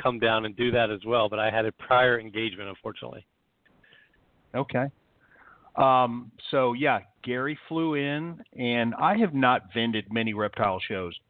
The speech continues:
Speaker 2: Um, I would say probably a half dozen that I've ever vended. And so it's still a little bit new to me as far as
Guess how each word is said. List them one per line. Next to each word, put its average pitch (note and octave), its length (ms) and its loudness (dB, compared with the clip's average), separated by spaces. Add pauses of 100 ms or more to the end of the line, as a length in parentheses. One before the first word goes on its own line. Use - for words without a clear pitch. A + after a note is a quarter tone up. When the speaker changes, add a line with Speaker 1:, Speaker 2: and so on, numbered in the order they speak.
(360)
Speaker 2:
Um, G2+ 720 2
I E3 160 4
would D#3+ 200 0
say B2 160 -2
probably A#2 720 -4
a G#2 140 -4
half A2 380 0
dozen F#2 360 -6 (100)
that G2+ 100 -6
I've G2 100 -4
ever G#2 320 0
vended. F2+ 340 -6 (680)
And A#2 360 4
so C3 220 4
it's - 120 -6 (200)
still B3 240 4
a F#3 100 0
little E3+ 140 -2
bit D#3 180 -2
new C#3 340 2
to C#3+ 80 0
me C#3+ 500 0
as B2 60 -10 (120)
far C3 240 4
as B2 140 -2